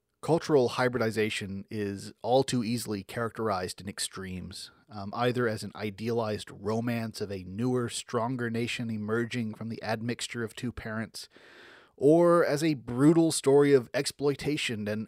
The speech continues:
appropriation and one culture cannibalizing another. The truth, as truth is wont to do, uh, no doubt has one foot in both of those stories at the same time. Well,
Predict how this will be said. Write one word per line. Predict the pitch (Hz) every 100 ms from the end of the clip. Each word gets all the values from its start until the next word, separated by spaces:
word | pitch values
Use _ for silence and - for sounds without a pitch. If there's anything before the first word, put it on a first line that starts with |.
| -
appropriation | - - 160 131 117 110 - 101 92
and | 98 101
one | 110 127
culture | 117 - 135 - 107
cannibalizing | - 127 120 107 104 104 107 104
another. | 98 107 110 - - _ - _ _ _ _ _ _ _ _
The | -
truth, | - 220 175 127 - _
as | - 123 117 - -
truth | - 147 135
is | 127 110
wont | 123 123
to | -
do, | 107 113 104 95 - -
uh, | 107 95
no | 117 120
doubt | 123 113 -
has | 104 98
one | 107 113
foot | 107 110 104
in | 95 92 98 -
both | 117 104
of | 101
those | 98 90
stories | - 95 92 92
at | -
the | -
same | 101 95 95
time. | - 98 95 104 _ _ _ _ _ _ _ _ _ _ _ _ _ _ _ _ _ _ _ _ _ _
Well, | 127 131